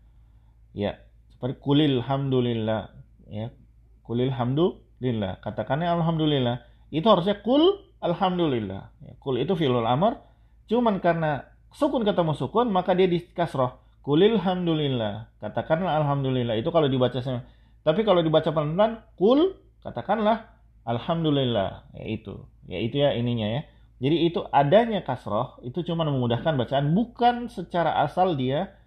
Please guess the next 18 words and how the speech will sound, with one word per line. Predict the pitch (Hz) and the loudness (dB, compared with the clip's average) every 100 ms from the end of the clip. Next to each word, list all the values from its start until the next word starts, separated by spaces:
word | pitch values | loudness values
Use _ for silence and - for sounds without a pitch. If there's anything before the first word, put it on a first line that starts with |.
| _ _ _ | _ _ _
kasroh. | 110 - 101 95 98 98 - | -16 -10 -8 -8 -10 -14 -14
Ya, | 107 95 | -12 0
kalau | 135 165 | 2 4
misalnya | 139 135 143 | 2 -2 -6
kasroh | 120 117 110 | -6 -6 -6
ini | 131 | -4
ditemukan | 123 107 104 107 139 | -6 -6 -8 -8 -6
pada | 110 123 | -6 -6
selain | 104 101 151 208 - - _ _ | -4 -4 -4 -8 -16 -20 _ _
isim. | - 123 117 98 - _ - | -12 -12 -12 -16 -20 _ -20
Ya, | - - - - - | -20 -20 -20 -20 -18
khususnya | 269 110 127 139 139 - - _ | -10 -6 -2 0 0 -4 -12 _
fi'lul, | 113 98 101 101 - | -10 -8 -10 -10 -14
ya, | - 110 127 | -8 -6 -6
fi'il | - - 123 156 - _ _ _ | -8 -8 -6 -6 -10 _ _ _
amar | - 110 98 98 | -4 -2 -4 -6
biasa. | 92 90 - - - | -8 -10 -18 -20 -20
Ya. | 110 98 | -16 -16